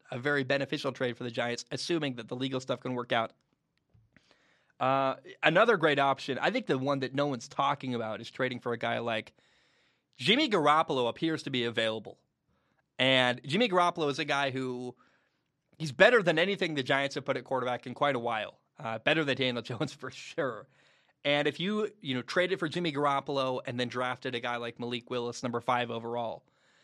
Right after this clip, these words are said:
you've got a quarterback who's very solid for a while, who can be your franchise starting quarterback for a year or two.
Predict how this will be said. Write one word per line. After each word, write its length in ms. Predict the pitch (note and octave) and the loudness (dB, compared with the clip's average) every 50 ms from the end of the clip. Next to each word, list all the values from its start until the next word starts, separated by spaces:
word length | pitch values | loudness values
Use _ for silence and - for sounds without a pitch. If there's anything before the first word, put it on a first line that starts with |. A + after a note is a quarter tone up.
| _ _ _ _ - | _ _ _ _ -4
you've 180 | D3+ D#3 C#3 | -2 0 4
got 220 | - D#3+ D3 D3 C#3+ | 6 8 8 8 6
a 100 | C3 B2+ | 4 2
quarterback 440 | B2+ - F3 F3+ F3 E3+ D#3+ D#3 | 2 0 2 2 2 2 2 0
who's 120 | - C#3+ - | -2 -6 -4
very 340 | - C3+ D3 D3+ E3+ F3 D#3+ | 0 2 4 4 4 2 0
solid 460 | - - E3 D3 C#3+ C#3+ C#3+ C#3+ B2+ | 0 2 4 4 4 4 0 -2 -6
for 240 | - - C#3+ C#3+ C#3+ | -6 -2 0 2 2
a 80 | C#3 | 2
while, 320 | C3 B2+ B2+ B2+ B2+ B2+ C3 | 2 2 0 2 2 0 0
who 80 | C3+ | -2
can 120 | C3 - A#2 | -4 -4 -2
be 80 | B2+ | -2
your 120 | C3 C3+ B2+ | 0 0 -2
franchise 480 | - C#3+ B2+ B2+ A#2+ C3 B2+ B2 A#2+ | -2 -4 -6 -4 -2 -2 -2 -2 -2
starting 280 | - - B2+ B2+ B2+ A#2+ | -4 -4 -4 -2 -4 -4
quarterback 360 | - C3 B2+ B2 B2 B2 - | -4 -6 -6 -4 -6 -8 -8
for 160 | - C#3 B2+ | -6 -4 -4
a 60 | A#2+ | -2
year 180 | A#2+ A#2+ A#2+ A#2+ | -2 -4 -6 -6
or 60 | A#2 | -8
two. 340 | A2+ - B2 A#2 A#2 A#2 A#2 | -6 -6 -6 -6 -6 -8 -10